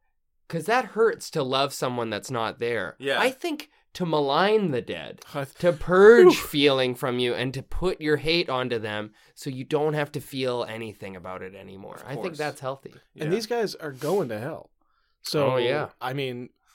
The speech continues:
Speaker 3: put those negative emotions on. They're taking them to the right place.
Speaker 1: Yeah, that's where it belongs.
Speaker 3: Incidentally, very happy to hear you use the word maligning. I thought you were gonna say, instead of praising the dead, we should be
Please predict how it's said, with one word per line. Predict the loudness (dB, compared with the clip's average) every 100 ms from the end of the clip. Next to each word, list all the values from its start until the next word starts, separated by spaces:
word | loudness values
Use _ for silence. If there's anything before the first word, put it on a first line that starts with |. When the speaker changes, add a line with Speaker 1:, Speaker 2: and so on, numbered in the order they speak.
| _
Speaker 3:
put | -8 -4
those | -4 -2
negative | -2 -2 -2
emotions | -2 -4 -4 -6
on. | -6 -4
They're | -8
taking | -4 -4 -4 -6
them | -6
to |
the | -6
right | -6 -8
place. | -10 -12 -12 -12
Speaker 1:
Yeah, | -4 0 0 0
that's | -4 -2
where | -2
it | -2
belongs. | -4 -4 -6 -12
Speaker 3:
Incidentally, | -10 -6 -6 -4 -6 -10 -16
very | -16 -6 -4 -4
happy | -6 -8
to | -8
hear | -8 -8
you | -8
use | -8 -8
the |
word | -8 -8
maligning. | -8 -8 -6 -8 -8 -8
I | -8
thought | -6 -8
you | -8
were | -10
gonna | -8
say, | -6 -6
instead | -8 -10 -10
of | -10 -14 _
praising | -12 -6 -6 -4 -6
the | -8
dead, | -8 -8 -8
we | -12 -12
should | -10
be | -8 -10